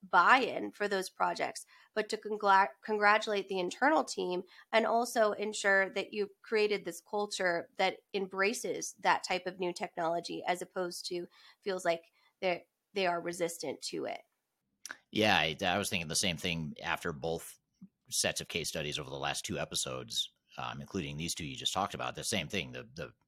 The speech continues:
Speaker 2: focus on measures and focus on the end game and the end state of what you're trying to accomplish. Um, that's pretty impressive that not only did they define that up front, but they went back and measured it after the fact to demonstrate and validate that they achieved the value that they were expecting to get.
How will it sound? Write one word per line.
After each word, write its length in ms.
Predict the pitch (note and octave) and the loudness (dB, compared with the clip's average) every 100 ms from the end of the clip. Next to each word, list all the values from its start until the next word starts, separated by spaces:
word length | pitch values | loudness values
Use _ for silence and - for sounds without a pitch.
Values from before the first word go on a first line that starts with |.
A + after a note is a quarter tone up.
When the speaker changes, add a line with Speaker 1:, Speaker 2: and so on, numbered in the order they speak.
| - | -8
Speaker 2:
focus 380 | - G2 F#2+ F2 | -2 0 0 -2
on 160 | D#2+ | -2
measures 500 | E2 F2+ F2+ E2 D2 | -2 -2 -2 -4 -6
and 140 | D2 - | -8 -8
focus 280 | E2+ E2 | -6 -4
on 120 | E2 D2+ | -4 -6
the 160 | D2+ | -6
end 260 | D#2+ E2 D2+ | -6 -6 -4
game 260 | D#2 D2 | -4 -4
and 80 | D2+ | -6
the 100 | C2+ | -6
end 120 | D#2 | -4
state 300 | D2 - D2 | -4 -4 -6
of 80 | C2 | -6
what 140 | D2 - | -8 -10
you're 100 | - | -8
trying 160 | D#2 | -6
to 80 | A#1+ | -6
accomplish. 500 | D#2+ D2+ C#2 A#1 - _ _ _ _ - | -6 -8 -8 -10 -12 _ _ _ _ -8
Um, 160 | B1+ B1+ | -8 -6
that's 140 | C#2+ | -10
pretty 280 | - F2+ D2 | -6 -6 -6
impressive 480 | B1+ F#2+ D#2+ D#2 - | -6 -4 -2 -4 -6
that 120 | D2+ | -2
not 160 | E2+ | 0
only 180 | D#2 D#2 | 0 -2
did 120 | D#2 | -4
they 100 | D2 | -6
define 340 | C#2+ - F2 E2+ | -6 -2 0 0
that 160 | D2 | -2
up 100 | C#2 | -4
front, 360 | - F#2+ F2 D2+ | -2 0 0 -2
but 80 | - | -6
they 80 | D2+ | -6
went 220 | D2+ C#2+ | -6 -4
back 180 | C#2+ - | -4 -6
and 80 | C2+ | -10
measured 300 | D2 C#2 B1+ | -8 -8 -8
it 80 | |
after 240 | B1 B1 C#2 | -8 -8 -10
the 60 | |
fact 320 | - B1 - C2+ | -12 -10 -10 -12
to 180 | A#1 - _ _ _ _ | -16 -18 _ _ _ _
demonstrate 640 | E2+ D#2+ D2 D2 C#2 C2 - | -4 -2 -4 -4 -6 -6 -12
and 160 | C2+ B1+ | -12 -2
validate 520 | D2+ D#2 C2+ A#1+ - | 0 0 -2 -6 -8
that 120 | D2 | -10
they 220 | C#2 B1+ C2+ | -8 -8 -12
achieved 380 | E2 - F#2+ C2+ | -10 -4 -4 -4
the 80 | C2 | -6
value 300 | C2 B1+ B1 | -4 -4 -6
that 100 | B1 | -12
they 80 | B1 | -12
were 80 | |
expecting 400 | A#1 - B1+ - | -12 -12 -14 -16
to 60 | G#2 | -16
get. 240 | G#2+ D2 | -14 -14